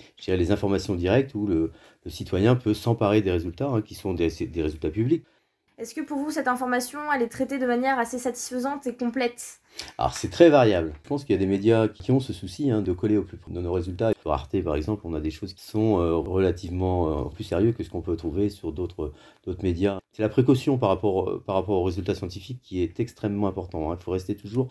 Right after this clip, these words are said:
Speaker 1: précautionneux et nuancé par rapport aux résultats scientifiques. On n'a jamais des résultats à, à cent pour cent, hein. On observe des choses et on a, alors, certains médias ne font pas du tout gaffe à ça.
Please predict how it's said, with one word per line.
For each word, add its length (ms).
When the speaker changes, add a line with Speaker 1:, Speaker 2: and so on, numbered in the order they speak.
Speaker 1:
précautionneux 920
et 180
nuancé 600
par 160
rapport 180
aux 80
résultats 280
scientifiques. 640
On 60
n'a 80
jamais 300
des 80
résultats 300
à, 280
à 60
cent 160
pour 180
cent, 140
hein. 60
On 200
observe 280
des 100
choses 300
et 20
on 120
a, 320
alors, 100
certains 280
médias 280
ne 60
font 180
pas 200
du 220
tout 140
gaffe 220
à 40
ça. 200